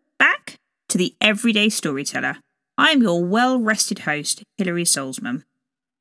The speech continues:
When you host a daily podcast, the pressure is on slightly to, well, you know, deliver it daily. But these are conditions I impose myself.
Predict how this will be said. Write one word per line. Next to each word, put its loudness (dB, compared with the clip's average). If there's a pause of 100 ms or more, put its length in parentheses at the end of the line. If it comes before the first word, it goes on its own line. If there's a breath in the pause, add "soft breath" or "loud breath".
(960 loud breath)
When -2
you -2
host 2
a -4
daily -2
podcast, -6 (240)
the -2
pressure 0
is -2
on -4
slightly 0 (120)
to, -2 (320)
well, 0 (260)
you 4
know, 0 (440)
deliver 4
it -4
daily. -2 (880)
But -10
these 4
are 2
conditions -4 (300)
I 2
impose -4
myself. 0